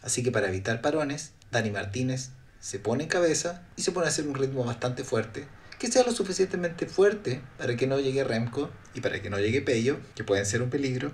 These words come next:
pero tampoco que sea un ritmo tan fuerte como para que le produzca un desgaste excesivo y los otros corredores puedan atacarlo y él no tener nada para defenderse. Así que más bien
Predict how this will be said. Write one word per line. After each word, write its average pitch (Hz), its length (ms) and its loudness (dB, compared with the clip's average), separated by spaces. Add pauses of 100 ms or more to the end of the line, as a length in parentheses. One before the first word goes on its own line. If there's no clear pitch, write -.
pero 214 160 6
tampoco 220 400 4
que 156 60 -2
sea 147 140 0
un 139 120 -2
ritmo 127 360 2
tan 98 280 0
fuerte - 420 -2
como 123 220 2
para 110 200 4
que 104 60 -2
le 104 80 0
produzca 117 380 0
un 113 80 2
desgaste 107 420 -2
excesivo 127 680 -2 (160)
y 127 120 -6
los 113 160 4
otros 123 180 0
corredores 117 400 2
puedan 117 260 0
atacarlo 127 600 -2 (120)
y 123 140 4
él 120 80 4
no 107 80 0
tener 104 260 -2
nada 113 220 2
para 92 140 -4
defenderse. - 640 -6 (300)
Así - 200 -2
que 202 80 4
más 190 180 4
bien 196 320 2